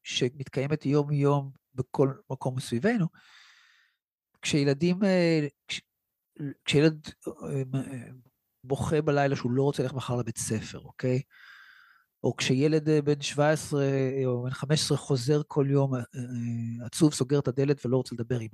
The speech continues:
אף אחד. רוב ההורים והמטפלים והמורים, כשהם אומרים, "אנחנו מקשיבים לו", <laughs> הם מתכוונים, "אנחנו מחפשים את הדרך הנכונה לגרום לו שילך ב-, לבית ספר ויש-, ויצטיין שם."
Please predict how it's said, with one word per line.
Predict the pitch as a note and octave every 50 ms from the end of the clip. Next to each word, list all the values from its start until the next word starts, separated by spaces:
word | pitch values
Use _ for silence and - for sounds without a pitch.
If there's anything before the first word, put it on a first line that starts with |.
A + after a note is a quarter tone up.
| G2
אף | F#2 - -
אחד. | - - - - _ _ _ _ _ _ _ _ _ _ _ _ _ _ _ _ _ _ _ _ _ _ _ _ _ _ _ _ _ _
רוב | D#3+ D#3 F3 A3 B3+ A#3+ C#4+ C#4 C4+ A#3 - _ _ _ _ _ _ _
ההורים | G#3+ F3+ E3 G#3+ A#3+ A#3 A3+ F3+
והמטפלים | D#3+ C#3+ C#3+ E3 G3 A#3 B3 B3+ - A3+ - - D#3+ C#3+ C#3 C#3 C#3
והמורים, | C#3 C3+ D#3 F#3+ A3 A3+ A#3 G3+ E3 E3 E3 F3 F3
כשהם | - - - D3 C#3
אומרים, | C#3 C#3 D3 F#3 A3 A3+
"אנחנו | G3 F3 E3 - E3
מקשיבים | D3+ - - - - - F#3 D3 C#3 C#3 D#3 F#3 G#3+ B3+ C4
לו", | G3+ E3 D#3 F3
<laughs> | F3+ - - - - - _ - _ _ _ _ _ _
הם | E3+ D#3+
מתכוונים, | E3+ - - - F3 D3 D3+ D3+ D#3 G#3 A#3+ A3 A3 A#3 B3+ - _ _ _ - - _ _ _ _ _ _ _ _ _ _ _ _ _ _ _ _ _ _ _ _ _ _ _ _ _ _ -
"אנחנו | F3 D#3 D#3 - - D3+
מחפשים | C#3+ - - D3 - - - A3+ B3 C#4+
את | B3+ -
הדרך | F#3 D3+ D3 E3+ F#3+ G#3 A3 - F3+
הנכונה | D#3 D#3 - E3+ - D#3 C3+ C3 C#3 E3 G3+ A3+ A3 E3
לגרום | D#3+ D3+ D3 D3 D#3+ D3 C#3+ D3+ F3+ A3 B3
לו | C4+ C#4 C#4+
שילך | - - - D3 D3 C#3 E3+ F#3 F3+
ב-, | F3+
לבית | F3 E3 - E3+ E3 C#3 C#3 -
ספר | - F3+ F#3 - G#3+ F3
ויש-, | D#3 C#3+ C#3 - - _
ויצטיין | D3 C3+ - - - D3 B2+ B2 B2 A#2+
שם." | - -